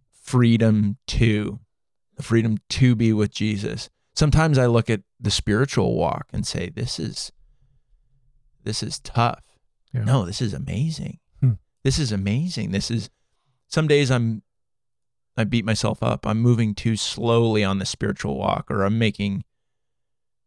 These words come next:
Speaker 1: backslides. I'm not doing things correctly. Are people trying to buy their way into heaven? Are they,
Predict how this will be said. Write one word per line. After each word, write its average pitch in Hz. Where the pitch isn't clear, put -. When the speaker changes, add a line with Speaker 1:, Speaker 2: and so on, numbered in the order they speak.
Speaker 1:
backslides. 85
I'm 58
not -
doing 92
things -
correctly. -
Are -
people 120
trying 107
to 117
buy 90
their 123
way 123
into 123
heaven? 131
Are 107
they, 107